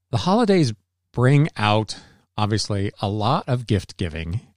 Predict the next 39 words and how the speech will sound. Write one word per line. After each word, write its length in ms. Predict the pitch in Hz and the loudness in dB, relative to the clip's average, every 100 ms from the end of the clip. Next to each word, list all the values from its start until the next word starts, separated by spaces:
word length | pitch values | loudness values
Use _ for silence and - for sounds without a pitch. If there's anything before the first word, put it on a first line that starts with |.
| _ | _
And 260 | 127 143 147 | -2 0 0
in 120 | - | 0
a 80 | 151 | 0
lot 220 | 156 214 | 0 -2
of 80 | 240 | 0
cases, 500 | - 101 - 95 95 - - - - | 0 0 0 -2 -4 -8 -20 -18 -4
we 220 | 120 175 | -2 2
get 260 | 151 151 | 2 0
gifts 420 | - 120 - - - | 2 2 2 -6 0
that 220 | 110 110 | 0 2
we're 280 | 160 190 180 | 0 0 2
not 320 | 139 151 156 | 2 2 2
all 280 | 107 107 110 | 2 4 4
that 320 | 92 90 - | 2 -2 -2
thrilled 320 | 104 113 104 | 2 4 2
about. 340 | 90 80 73 - _ _ _ _ _ | -2 -6 -8 -16 _ _ _ _ _
Uh, 220 | 107 104 | -2 0
there's 180 | 107 107 | 0 0
an 100 | 110 | 0
article 680 | 127 135 156 139 143 147 139 - _ _ | 2 0 2 2 4 2 0 -8 _ _
in 720 | 117 110 113 110 110 113 123 - _ _ _ _ _ _ _ | -2 0 0 -2 -2 -2 -4 -8 _ _ _ _ _ _ _
U 180 | 101 185 | -6 -6
K 280 | - 202 143 | -4 -2 -2
sports 520 | - - 131 139 - | -2 -4 -2 -2 -2
dot 260 | 104 104 | -6 -6
yahoo 420 | 98 107 127 127 123 | -2 0 2 2 4
dot 220 | 107 - | 2 0
com. 320 | 98 85 80 | -4 -4 -4
Why 220 | 92 110 | -2 0
it's 200 | 160 - | -2 4
<laughs> 0 | |
on 120 | 190 147 143 147 180 196 170 | 6 6 4 4 4 4 0
that 160 | 196 180 | 2 0
site, 260 | - 156 147 | 0 2 4
I 100 | 123 | 4
have 160 | 117 | 2
no 180 | 120 135 | 2 4
idea. 340 | 117 190 190 - - - - - | 4 2 2 -2 -10 -20 -10 0
But 220 | 214 | 0